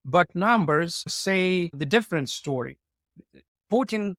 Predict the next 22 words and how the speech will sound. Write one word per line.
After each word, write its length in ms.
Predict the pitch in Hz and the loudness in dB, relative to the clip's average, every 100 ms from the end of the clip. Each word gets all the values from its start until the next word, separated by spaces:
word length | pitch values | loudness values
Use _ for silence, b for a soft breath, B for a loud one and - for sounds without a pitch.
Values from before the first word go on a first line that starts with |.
| _ | _
Putin's 380 | 214 185 175 143 | -2 0 0 -2
statement 560 | - - 208 185 165 160 | -6 -2 -2 0 0 0
is 180 | 139 170 | -4 -6
manipulation. 880 | 147 165 165 - 139 160 156 - - _ _ _ | 0 2 2 0 -2 -2 -2 -10 -16 _ _ _
Fourteen 360 | - 247 220 190 | 0 0 0 -2
thousand 560 | - 196 196 160 160 - | 4 6 4 0 -4 -2
casualties, 760 | 196 202 156 131 127 120 - | 0 0 -2 -4 -6 -12 -6
it's 360 | 180 175 - - | -4 -4 -4 -2
casualties 640 | - 208 170 165 165 156 - | 2 2 2 -2 -2 -4 -4
for 460 | - 170 165 160 - 208 | 0 4 4 2 0 2
eight 280 | 220 - | 2 0
years 640 | 170 170 208 151 165 - - | -2 2 4 4 2 0 0
of 200 | 147 135 | 0 2
this 240 | 180 - | -2 -2
conflict 640 | - 196 220 - 156 147 - | -4 -2 -2 -4 -6 -4 -2
in 160 | 143 | 0
Donbass. 640 | 131 143 131 196 131 - - _ _ _ 170 | 2 0 2 2 0 -6 -16 _ _ _ -2
And 440 | 165 165 160 - - _ _ _ _ | 2 2 -2 -6 -16 _ _ _ _
almost 420 | 185 196 185 - - | 0 2 2 -2 -4
all 340 | 202 226 226 185 | 2 4 4 4
of 140 | 127 | 0
them 320 | 131 120 117 | -2 -4 -6